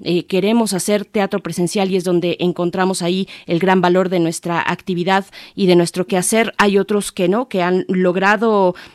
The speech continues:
pues, desarrollarse a través de, de esas vías, pero ¿cómo, cómo se ve la formación de las compañías, eh, de teatro actualmente? ¿Cómo lo ves desde tu mirador, Juan, Juan Meliá? Mm, finalmente no es fácil mantener una compañía de teatro,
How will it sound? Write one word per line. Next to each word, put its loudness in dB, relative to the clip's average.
pues, 2
desarrollarse 0
a -2
través -2
de, 0
de -2
esas -2
vías, 0
pero 0
¿cómo, 2
cómo 2
se -2
ve 0
la 0
formación 2
de 2
las -2
compañías, 0
eh, -4
de 0
teatro 0
actualmente? 0
¿Cómo 2
lo 2
ves -2
desde -4
tu -4
mirador, -2
Juan, 4
Juan 0
Meliá? 4
Mm, 2
finalmente 2
no 4
es -4
fácil -2
mantener 0
una 4
compañía 2
de 0
teatro, 0